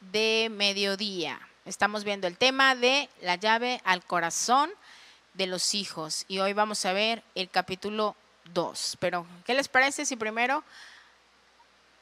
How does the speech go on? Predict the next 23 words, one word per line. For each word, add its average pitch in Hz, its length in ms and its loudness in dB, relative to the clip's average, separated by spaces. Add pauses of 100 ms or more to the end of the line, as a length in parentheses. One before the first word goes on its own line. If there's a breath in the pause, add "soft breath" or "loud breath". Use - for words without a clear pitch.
(260)
vamos 233 360 4
a 208 80 2
la 190 120 0
palabra 185 400 0
de 170 140 -6
Dios? 208 500 0 (680 loud breath)
Les 196 160 -8
invito 220 260 -2
a 247 80 0
que 202 560 -2
abran 226 300 2
sus 226 140 -6
Biblias 220 600 -4
en 202 120 -6
Hebreos 202 520 -2
doce 247 420 2 (580 soft breath)
y 277 300 -2
vamos 254 320 0
a 247 80 0
leer, 233 560 -2 (200)
eh, 202 260 -4 (960)
el 208 100 -6
versículo 294 800 0